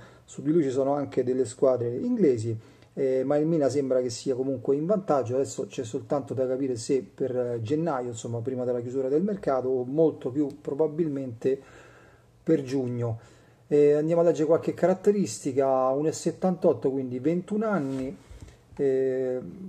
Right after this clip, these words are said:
leggo qui, vedo un più grosso così, <laughs> per cui credo che sia ancora in convalescenza per un infortunio, eh,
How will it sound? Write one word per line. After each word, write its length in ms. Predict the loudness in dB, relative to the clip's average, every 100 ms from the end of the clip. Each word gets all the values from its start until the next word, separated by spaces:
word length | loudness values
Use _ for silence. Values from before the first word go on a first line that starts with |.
| -6
leggo 400 | 2 4 4 0
qui, 220 | 0 2
vedo 200 | 4 4
un 440 | 0 0 -4 -4 -4
più 320 | 2 2 2
grosso 380 | 0 0 0 -2
così, 360 | -2 0 2 2
<laughs> 0 |
per 200 | 0 -4
cui 380 | 2 2 2 -4 -20 -20 -4
credo 420 | 4 4 6 6
che 380 | 6 6 6 2
sia 220 | 0 -2
ancora 340 | -2 4 4
in 140 | 4 0
convalescenza 840 | -2 2 2 2 0 -2 -2 -2
per 140 | 0 -2
un 100 | -4
infortunio, 880 | -6 0 0 2 0 2 2 0 -10 -20 -20 -20 -20 _
eh, 600 | -2 2 2 0 0